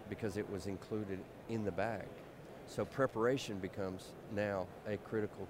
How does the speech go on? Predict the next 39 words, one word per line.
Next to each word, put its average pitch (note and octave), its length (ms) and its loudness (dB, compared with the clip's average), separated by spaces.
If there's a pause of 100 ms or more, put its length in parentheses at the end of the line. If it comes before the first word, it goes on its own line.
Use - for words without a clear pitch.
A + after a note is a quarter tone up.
control F#2 320 0 (100)
point. F2+ 200 -4 (520)
We A2 160 0 (140)
have A#2 200 2
to F#2+ 100 -4
have F#2 340 -2 (340)
environments G2+ 640 4
that G2+ 80 -2
we F#2+ 140 0
can F#2 280 -4
mix G#2+ 240 0
our F#2 100 2
vaccine F#2+ 540 -2
in - 800 -8
that F#2 160 4 (300)
we A2 140 4
can G#2 360 -2 (380)
keep A#2+ 260 -4
clean. C3+ 220 0 (1200)
Um, F2 260 0 (240)
when A2+ 220 4
we A2 140 6
apply A2+ 400 4
the A2 80 0
vaccines, F2+ 800 -4 (580)
when G2 220 4
we G#2 160 4
connect G#2+ 440 0
the G#2 60 -2
bag F#2 400 4
to G2+ 140 -4
the F2 100 -2
machine, F2 400 -4 (140)
we G2+ 220 2
have G#2+ 220 2
to G#2+ 80 0
be G2 100 -2
thinking F#2+ 480 -2
about F2 340 -2